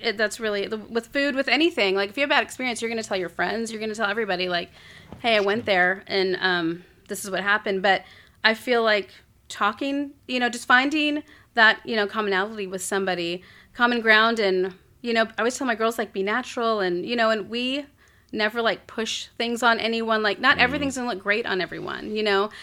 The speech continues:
Speaker 1: And I feel it's just, like, being more honest and, um, just creating those relationships. And with any job, like, you know, I mean, I feel like you can
Speaker 2: Yeah.
Speaker 1: put that into any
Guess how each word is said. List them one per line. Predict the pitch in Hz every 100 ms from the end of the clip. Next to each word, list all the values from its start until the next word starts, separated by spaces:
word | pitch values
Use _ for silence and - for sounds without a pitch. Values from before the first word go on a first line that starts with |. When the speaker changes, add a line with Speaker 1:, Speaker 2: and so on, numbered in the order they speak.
| - -
Speaker 1:
And | 220
I | 220
feel | 254
it's | 226
just, | - -
like, | 202 196
being | 226 226
more | 208
honest | 185 185 185 190 - -
and, | 180 180 185
um, | 170 165 160 180 180 _
just | - 247 -
creating | 262 269
those | 269 254
relationships. | 202 240 285 220 247
And |
with | 247 214
any | 247 370
job, | - 185 156 175
like, | 180 165 _ _ _ _
you | 254
know, | 233 226 262 - _ _ _ _ _ -
I |
mean, | 208 202
I |
feel | -
like | 208 208
you | 196
can | 190 180 - _ -
Speaker 2:
Yeah. | - 190
Speaker 1:
put | 180
that | 196
into | 196 190 196
any | 185 190